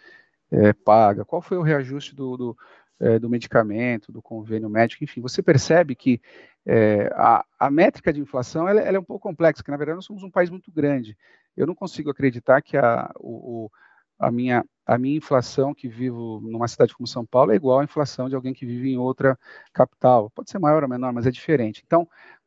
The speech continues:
é, a taxa de juro real, que você, o valor que você tá recebendo pra valorizar o teu investimento,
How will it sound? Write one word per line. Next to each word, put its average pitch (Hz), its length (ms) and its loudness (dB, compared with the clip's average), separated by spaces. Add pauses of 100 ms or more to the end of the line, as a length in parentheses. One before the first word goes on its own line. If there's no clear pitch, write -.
(160)
é, 120 300 6
a - 120 4
taxa 226 280 -4
de 185 80 -18
juro 151 180 -10
real, 131 380 6
que - 140 -20
você, 127 280 -14
o - 180 -18
valor 143 360 0
que - 100 -20
você 175 180 -14
tá 151 140 -6
recebendo 131 480 -4
pra 127 160 -6
valorizar 131 460 -2
o 123 40 -12
teu 123 120 -10
investimento, 117 720 -6